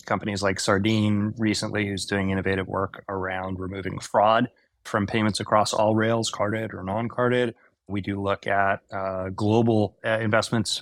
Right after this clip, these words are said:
Actually, more than half of our investments are outside of North America. Uh, so we're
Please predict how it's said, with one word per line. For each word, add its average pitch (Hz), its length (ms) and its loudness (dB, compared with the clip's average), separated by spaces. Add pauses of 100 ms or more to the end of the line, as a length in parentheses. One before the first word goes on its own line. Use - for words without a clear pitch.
Actually, 104 280 -2
more 110 160 2
than 104 100 -2
half 107 240 0
of 107 60 -6
our 101 120 0
investments 101 440 -8
are 107 100 -6
outside 107 400 -2
of 104 100 -8
North 110 240 -8
America. 113 480 -6 (460)
Uh, 120 160 4
so 151 140 2
we're 139 60 0